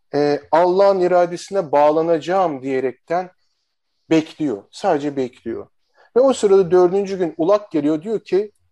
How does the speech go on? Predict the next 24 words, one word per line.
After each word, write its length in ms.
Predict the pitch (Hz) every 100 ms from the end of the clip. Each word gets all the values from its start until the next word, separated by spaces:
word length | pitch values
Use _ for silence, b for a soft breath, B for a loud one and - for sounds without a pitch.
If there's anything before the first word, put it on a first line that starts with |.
| _ _ _
e, 340 | 160 160 160 156
"Vedalaş. 760 | 170 180 185 190 151 - - _ _ _ _ _ _ _ _ _
Asıl 280 | 147 - 165
idam 300 | 165 196 180
edileceksin. 640 | 127 113 107 110 - 113 _
Hala 280 | 147 143 135
gelmedin." 540 | 135 170 123 101 185 - b b
Bunun 140 | 214 214
üzerine 400 | 170 175 220 233
çocuklarıyla 640 | - 202 202 196 185 160
falan 320 | 170 175 147
vedalaşırken, 800 | 180 185 185 175 - 131 - 202 202 _ _ _ _ -
e, 360 | 165 165 165 160 _ _ _ _ _ _
son 400 | - 294 269 202
bir 140 | 175
kez 260 | - 190 -
Cafer'in 580 | 202 208 202 180 202 - 226
en 260 | 262 226
küçük 400 | - - 151 _
kızı 540 | - 160 139 135 190 - _ _ _ 165
ve, 340 | 185 185 - -
e, 60 | 160 165 165 156
en 180 | 240 220
sevdiği 720 | - 156 135 120 120 113